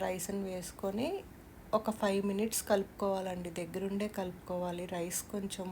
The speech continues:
వాటర్ పోయి, ఆ, రైస్ కలర్ కూడా మారుతుంది. అలా అయితే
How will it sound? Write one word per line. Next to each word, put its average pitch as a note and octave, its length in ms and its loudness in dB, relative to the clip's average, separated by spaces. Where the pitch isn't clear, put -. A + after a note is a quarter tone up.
వాటర్ E3+ 380 0
పోయి, F#3+ 320 2
ఆ, F#3 40 2
రైస్ G3 320 2
కలర్ G#3 340 6
కూడా G#3+ 180 6
మారుతుంది. F3 600 0
అలా G#3 280 6
అయితే G3 280 0